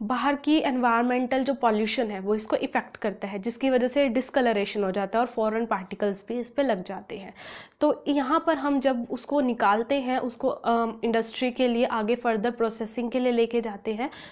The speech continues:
तो हम उसको इस तरह से ट्रीट करते हैं कि हमारे जो फॉरेन पार्टिकल्स हैं जितने एक्सेस में हम निकाल पाएँ वो हम निकाल दें।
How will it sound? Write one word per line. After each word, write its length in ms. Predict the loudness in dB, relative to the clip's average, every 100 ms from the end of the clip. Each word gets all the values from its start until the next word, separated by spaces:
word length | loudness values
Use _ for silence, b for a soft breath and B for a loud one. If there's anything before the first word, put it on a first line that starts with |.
| B
तो 80 | 2
हम 200 | 4 2
उसको 300 | 0 -2 -2
इस 240 | -2 -2 0
तरह 220 | 0 2
से 140 | 0
ट्रीट 340 | 0 0 0 -2
करते 320 | -4 -2 -2
हैं 160 | -2
कि 140 | -4 -4
हमारे 220 | -2 -2
जो 100 | -2
फॉरेन 400 | -2 2 4 2
पार्टिकल्स 560 | 0 -2 -4 -4 -2 -2
हैं 80 |
जितने 420 | -4 -6 -4 -2 -2
एक्सेस 380 | -6 -8 -4
में 80 | -4
हम 80 | -2
निकाल 380 | -4 -2 -2 -4
पाएँ 220 | -4 -8 -8 B B -2
वो 60 |
हम 420 | 0 2 -2 -6 -4
निकाल 380 | 0 2 2 2
दें। 160 | -4